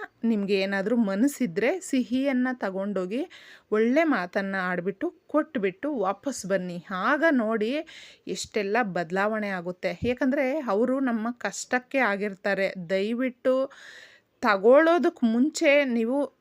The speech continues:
ತುಂಬಾನೇ ಯೋಚನೆ ಮಾಡಿ. ಸಾಲ ಜಾಸ್ತಿ ಆಗ್ಬಿಡುತ್ತಾ, ಬಡ್ಡಿ ಜಾಸ್ತಿ ಕಟ್ತೀವಾ, ತುಂಬಾನೇ, ಆ, ಕಷ್ಟ ಆಗುತ್ತೆ. ಇದನ್ನೆಲ್ಲ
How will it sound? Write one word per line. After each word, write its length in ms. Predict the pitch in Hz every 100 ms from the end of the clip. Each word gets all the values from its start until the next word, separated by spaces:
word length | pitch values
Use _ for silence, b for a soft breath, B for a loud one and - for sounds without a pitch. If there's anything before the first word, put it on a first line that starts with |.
| -
ತುಂಬಾನೇ 500 | 208 202 220 233 262
ಯೋಚನೆ 380 | 202 202 226 196
ಮಾಡಿ. 400 | 185 180 185 - -
ಸಾಲ 400 | - - 185 190 208 208 -
ಜಾಸ್ತಿ 420 | 175 170 170 -
ಆಗ್ಬಿಡುತ್ತಾ, 720 | 196 185 180 190 - 196 196 190
ಬಡ್ಡಿ 460 | 180 196 170 226
ಜಾಸ್ತಿ 400 | 202 190 180 -
ಕಟ್ತೀವಾ, 680 | 214 202 - 196 196 190 185 B B B B -
ತುಂಬಾನೇ, 640 | 233 240 254 226 208 247 262
ಆ, 380 | - - - 196 202 196 185 175 -
ಕಷ್ಟ 300 | 202 - 254
ಆಗುತ್ತೆ. 680 | 233 202 208 - 175 175 -
ಇದನ್ನೆಲ್ಲ 580 | 202 190 202 202 190